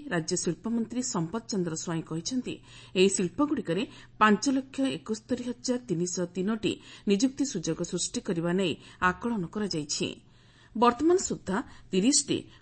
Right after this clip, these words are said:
ବୃହତ୍ ପ୍ରକଳ୍ପ କାର୍ଯ୍ୟକ୍ଷମ କିମ୍ବା ଆଂଶିକ କାର୍ଯ୍ୟକ୍ଷମ ହୋଇଛି। କୃଷି ଓ କୃଷକୀକରଣ ବିଭାଗ ଏହାର ନିର୍ଦ୍ଦେଶାଳୟ ଏବଂ ଏହି ବିଭାଗ ଅଧୀନରେ ଥିବା ସମସ୍ତ କାର୍ଯ୍ୟାଳୟଗୁଡ଼ିକରେ ସରକାରୀ କାର୍ଯ୍ୟରେ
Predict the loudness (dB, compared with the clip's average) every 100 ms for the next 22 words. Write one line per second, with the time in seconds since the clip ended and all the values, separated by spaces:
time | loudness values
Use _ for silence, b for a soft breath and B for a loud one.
0 | -2 0 2 0 0 -4 -2 -6 -6 -6
1 | -6 -4 -6 -4 -2 -2 -2 0 2 2
2 | 0 B B B 4 4 0 -2 -4 -6
3 | B B 0 0 0 -4 -4 -6 -6 -6
4 | -6 -6 -6 -6 -12 -20 _ -20 b b
5 | b b b 2 4 6 6 6 2 -2
6 | -2 0 0 0 0 0 0 -2 -2 -2
7 | -4 -4 -2 2 0 2 0 0 0 0
8 | -2 -2 -4 -4 -2 0 -2 -2 -2 -2
9 | -2 -2 -2 -4 -6 -2 -2 -2 B B
10 | B 0 2 2 -2 -2 -2 -2 0 0
11 | 0 -2 -2 0 0 -2 B B -2 2
12 | 2 2 0 2 -2 0 2